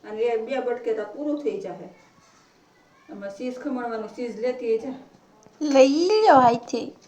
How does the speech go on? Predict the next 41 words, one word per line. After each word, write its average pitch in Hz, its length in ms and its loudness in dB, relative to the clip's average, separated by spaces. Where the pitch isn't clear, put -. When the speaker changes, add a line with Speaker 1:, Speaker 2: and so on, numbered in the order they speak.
Speaker 1:
ચાલો, 220 320 -4
જો 233 160 0
આની 226 140 -6
ઉપર 233 260 -6
રાખવા 226 300 -4
હાટુ 233 220 -6
બીજી 220 300 -6
બ્રેડ 226 260 -2
એ 220 80 2
આપણે 220 180 -6
તૈયાર 240 420 -6
કરી 262 140 -4
લઈ. 285 260 -4
તમે 226 180 -8
છે 233 120 -12
ને 208 160 -10
ગ્રીન 220 260 -10
ચટણી 233 360 -8
અને 226 200 -8
ગ્રીન 214 400 -10
નાખી 226 300 -12
શકો 240 340 -10
છો 233 140 -6
સોસની 226 480 -8
જગ્યાએ, 240 540 -2
તીખું 220 460 -10
ખાતા 226 240 -8
હોય 226 200 -4
તો. 254 200 -8
Speaker 2:
પણ 381 140 0
અમે 381 280 6
નથી 320 260 2
ખાતા, - 540 -4
કારણ 285 300 4
કે 277 100 8
Speaker 1:
અમે 277 140 6
Speaker 2:
અમે 320 120 2
Speaker 1:
નથી - 140 -2
Speaker 2:
છે 349 120 8
ને 311 180 2
Speaker 1:
ખાતા. 294 160 -10